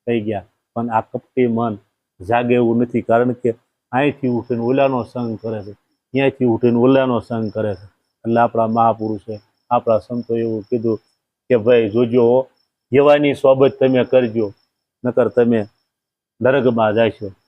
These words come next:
છતાં સવારામનું યાદ આવી ગયું. સવારામ બાપા એવું કીધું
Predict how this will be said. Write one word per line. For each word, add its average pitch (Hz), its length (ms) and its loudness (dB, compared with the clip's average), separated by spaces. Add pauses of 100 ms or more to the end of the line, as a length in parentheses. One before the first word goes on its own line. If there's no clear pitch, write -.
(240)
છતાં 135 220 2
સવારામનું 120 720 0
યાદ 117 260 -2
આવી 117 200 -4
ગયું. 113 140 -8
સવારામ 110 560 -8
બાપા 107 240 -8
એવું 107 240 -10
કીધું 104 300 -20